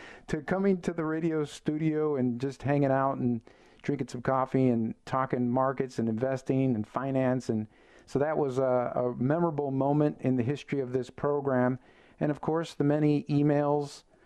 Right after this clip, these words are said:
the many, uh, phone calls, the many tweets that we've received, uh, from our loyal listeners.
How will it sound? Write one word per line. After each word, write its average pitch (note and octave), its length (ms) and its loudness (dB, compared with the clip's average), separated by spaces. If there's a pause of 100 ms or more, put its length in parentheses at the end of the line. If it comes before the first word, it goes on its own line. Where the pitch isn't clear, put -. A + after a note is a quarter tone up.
(240)
the - 80 -2
many, B2+ 440 4
uh, A#2 140 0
phone C#3+ 320 0
calls, C3 560 0
the A#2+ 80 -4
many A#2+ 260 0
tweets - 600 -6
that B2+ 160 -2
we've B2 200 0
received, B2+ 640 0 (460)
uh, B2 160 -2
from B2 260 -2
our A#2+ 140 2
loyal B2 280 2
listeners. B2 600 0